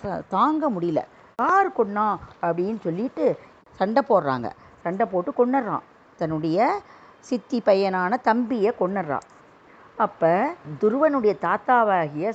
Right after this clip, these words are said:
ஸ்வயம்புவ மனு அப்படியே பார்த்து நேரா பார்த்துட்டு, "ஹம், இல்லப்பா வேண்டாம், அவனை சண்டை போட்டவாளோட இப்படிலாம் சண்டை போடக்கூடாதுன்னு" சொல்லிட்டு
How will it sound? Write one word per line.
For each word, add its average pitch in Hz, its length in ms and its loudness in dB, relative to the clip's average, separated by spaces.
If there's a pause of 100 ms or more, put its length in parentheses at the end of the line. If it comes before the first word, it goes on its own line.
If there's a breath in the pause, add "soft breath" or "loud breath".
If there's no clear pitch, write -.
ஸ்வயம்புவ 226 800 0
மனு 151 280 -4 (380 loud breath)
அப்படியே 180 800 2 (440 loud breath)
பார்த்து 220 380 -4
நேரா 208 400 0
பார்த்துட்டு, 165 480 -4 (440 loud breath)
"ஹம், 151 560 -4
இல்லப்பா 175 480 -2
வேண்டாம், 175 520 0
அவனை 147 440 0
சண்டை 156 260 -2
போட்டவாளோட 170 640 2
இப்படிலாம் 175 260 -2
சண்டை 165 260 -4
போடக்கூடாதுன்னு" 165 640 0
சொல்லிட்டு 175 640 -2